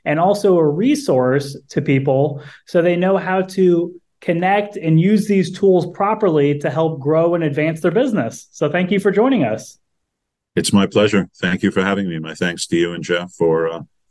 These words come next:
Speaker 2: uh, for having me on.
Speaker 1: Of course. So I think let's start with, please let me know what exactly at Transworld, let the listeners know, what exactly is your position at Transworld?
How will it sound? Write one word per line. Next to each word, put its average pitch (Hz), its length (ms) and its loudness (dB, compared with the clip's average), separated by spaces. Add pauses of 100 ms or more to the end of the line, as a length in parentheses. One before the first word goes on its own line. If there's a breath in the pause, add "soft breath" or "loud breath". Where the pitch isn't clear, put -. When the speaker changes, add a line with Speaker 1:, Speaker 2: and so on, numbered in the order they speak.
(180)
Speaker 2:
uh, 80 140 -2
for 85 140 -2
having 85 260 -4
me 87 100 -4
on. 87 260 -2 (760)
Speaker 1:
Of 170 120 -2
course. 226 640 0 (360 loud breath)
So 214 340 2
I 262 80 -2
think 269 160 0
let's 254 180 0
start 247 240 0
with, 170 220 2 (400 soft breath)
please 262 280 0
let 269 160 2
me 240 80 -2
know 208 560 0
what 226 240 0
exactly 190 720 -2
at 170 260 -2
Transworld, 160 560 0
let 160 160 0
the 160 80 0
listeners 156 540 0
know, 127 480 0
what 151 200 0
exactly 175 640 0
is 156 160 2
your 160 120 2
position 156 640 -2
at 147 200 -4
Transworld? 139 720 0